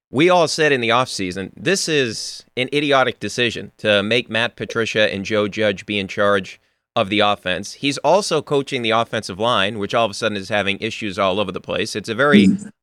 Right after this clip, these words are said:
Speaker 1: unconventional thing to see the offensive play caller also be the offensive line coach. It just seems like that's a lot to ask of one guy, first of all, who's never called plays before. But I look at what Patricia's done with Mac Jones. It,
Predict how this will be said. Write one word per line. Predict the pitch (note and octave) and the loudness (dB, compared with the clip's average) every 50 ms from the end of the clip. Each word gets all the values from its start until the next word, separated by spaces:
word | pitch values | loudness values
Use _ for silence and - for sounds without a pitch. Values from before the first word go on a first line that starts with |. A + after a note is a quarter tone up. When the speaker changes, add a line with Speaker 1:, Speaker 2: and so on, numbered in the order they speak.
| _ - | _ -2
Speaker 1:
unconventional | A#2+ C3+ D#3+ D3+ - C#3+ B2 G#2+ B2 B2 B2 - - A2+ G#2 G2 | -2 -2 -2 -2 -6 -6 -2 0 0 0 0 -2 -4 -4 -4 -4
thing | - - A#2 G#2+ G2+ F#2+ | -2 -2 0 0 0 -2
to | - G#2 | -4 -8
see | - - A2 G2 | -6 -6 -4 -2
the | G2 F#2 | 0 2
offensive | G2+ A2 A2+ - B2 A2 G2+ - G2 F2 | 2 2 0 -2 -6 -6 -6 -8 -10 -12
play | - - A#2 G#2+ G2+ | -6 -4 -2 -2 -2
caller | - G#2+ G2 F#2 F2+ - - | -2 0 0 0 0 0 0
also | G#2 G#2+ A2 - - A#2 | -2 -2 -2 -4 -6 -6
be | G2 G#2 G2+ | -4 -4 -4
the | F#2+ F#2 | -2 0
offensive | F#2+ G2+ G2+ - A2 G2 - F#2+ F2+ | 0 0 -2 -4 -8 -8 -8 -8 -6
line | F#2+ G2 G2+ G#2 F#2+ | -4 -2 -2 -2 -4
coach. | - F#2+ E2+ - - | -4 -6 -6 -6 -6
It | F#2+ | -8
just | - A2+ G2+ - | -8 -8 -8 -6
seems | B2 A2+ G#2 G2 | -6 -6 -4 -4
like | G#2+ F#2+ E2 - | -4 -6 -4 -2
that's | G#2+ A2+ - - | -4 -4 -4 -6
a | G2+ | -6
lot | F2+ G2 G2+ G2+ G2+ - | -2 0 0 0 0 -2
to | - - | -4 -2
ask | G2 G2 F#2+ F#2 - - - _ _ _ _ _ _ | 0 0 0 0 -2 -6 -14 _ _ _ _ _ _
of | A#2+ G#2+ G2+ | -4 -2 0
one | A#2+ C#3+ D3+ D3 C3 | 2 2 2 2 2
guy, | B2+ B2 A#2+ A2+ G#2+ G#2 | 2 2 2 2 0 -2
first | - _ D#3+ F#3 G#3 - - | -4 _ 0 0 0 0 -2
of | A#2 | -2
all, | A#2 A#2 A2+ | 0 2 2
who's | A#2 A#2 G2+ | 0 -2 -4
never | A#2 A#2+ A2+ A2+ | -4 -4 -4 -6
called | - - A2+ G#2+ G2+ F#2+ F#2+ - _ _ _ _ _ _ _ | -4 -2 0 0 0 0 -2 -8 _ _ _ _ _ _ _
plays | - C3+ B2+ A2 - | 0 0 0 0 -2
before. | - A2 G2 - - F#3+ G#3 E3 G#2+ | -6 -8 -8 -4 -2 0 2 2 2
But | A2 A#2 - - _ _ _ _ _ _ _ _ _ - | 2 0 0 -2 _ _ _ _ _ _ _ _ _ 0
I | D3+ F3 | 2 2
look | G3+ A#3 A#3 - | 2 0 0 -2
at | C#3+ A2+ | -2 0
what | D3 D3 - - | -2 -2 -2 -4
Patricia's | C3+ - - C3+ C#3 - - A#2 G#2+ | -8 -6 -4 -4 -4 -4 -6 -8 -4
done | - A#2 A#2+ B2 | -4 -2 -2 -2
with | A#2 A2 - | -4 -6 -4
Mac | A2 G#2 G2+ - | -2 -2 -2 -2
Jones. | - C#3 E3+ F3+ C#3+ A#2+ - | -2 -2 -2 -2 -2 -4 -6
It, | C3+ - | -6 -8